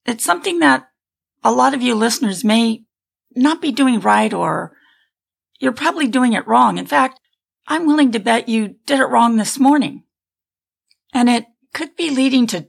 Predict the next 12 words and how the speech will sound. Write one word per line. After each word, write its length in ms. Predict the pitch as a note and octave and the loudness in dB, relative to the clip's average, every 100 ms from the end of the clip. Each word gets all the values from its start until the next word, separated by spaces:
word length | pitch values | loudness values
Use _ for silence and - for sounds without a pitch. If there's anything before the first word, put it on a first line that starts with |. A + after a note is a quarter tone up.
| - | -2
dry 220 | A3 A#3 | 2 2
skin 680 | A3+ - B3+ A3 E3+ D#3+ - _ _ _ - | 0 -4 0 0 0 -4 -12 _ _ _ -6
or 400 | F#3 F3 E3 F3+ - - | -2 0 -2 -6 -14 0
deeper 400 | C4 A#3 G#3+ F3+ | 0 2 0 0
lines, 720 | F#3 G#3 A3 G#3 F3 E3+ G#3+ | 2 4 4 2 -2 -8 -8
wrinkles, 800 | F#3 A3 A3 F#3+ F3 - - - | -2 0 0 -4 -6 -8 -12 -4
enlarged 600 | G3+ G#3 A3 A3 - - | 0 4 2 2 -4 -4
pores, 400 | B3 A3+ G3+ - | 0 2 2 0
and 240 | F3+ E3+ - _ _ _ _ | -4 -6 -12 _ _ _ _
increased 560 | - D4 C#4 C#4+ C4+ - | 0 0 0 -2 0 0
signs 380 | B3 B3+ A#3+ A3 | 2 4 4 2
of 260 | E3+ G#3+ | -4 -8